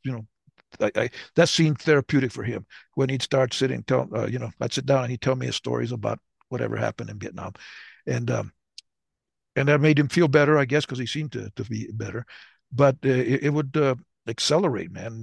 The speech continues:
you know, sometimes. And I don't know what the triggers were, but sometimes it would be really bad. And I remember one, uh, Sunday afternoon getting an email or a text from, uh, from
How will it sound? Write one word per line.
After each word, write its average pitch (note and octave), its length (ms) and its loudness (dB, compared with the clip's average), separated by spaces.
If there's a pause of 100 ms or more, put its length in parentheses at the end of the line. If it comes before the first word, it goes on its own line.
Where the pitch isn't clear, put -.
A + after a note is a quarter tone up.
you B2+ 80 -6
know, B2 100 -6
sometimes. C3 580 -2
And C3+ 100 0
I C#3+ 80 4
don't D#3+ 140 2
know D#3 100 2
what C#3 220 2
the C3 40 -12
triggers C3+ 360 -2
were, B2 160 -4
but A2+ 260 -10
sometimes C3 420 0
it A2+ 80 -4
would G#2+ 120 -6
be G#2 120 -10
really A2 260 -8
bad. A#2+ 360 -4 (920)
And C3 280 2
I C3 40 6
remember C#3 440 2
one, C3+ 460 0 (120)
uh, A#2+ 160 -2
Sunday C3+ 400 0
afternoon B2+ 640 -4
getting C3 300 -2
an A#2 100 -8
email C3 340 -4
or A#2 240 -2
a G#2+ 80 -4
text - 320 0
from, A2 300 -8
uh, F#2+ 160 -12
from G#2 260 -10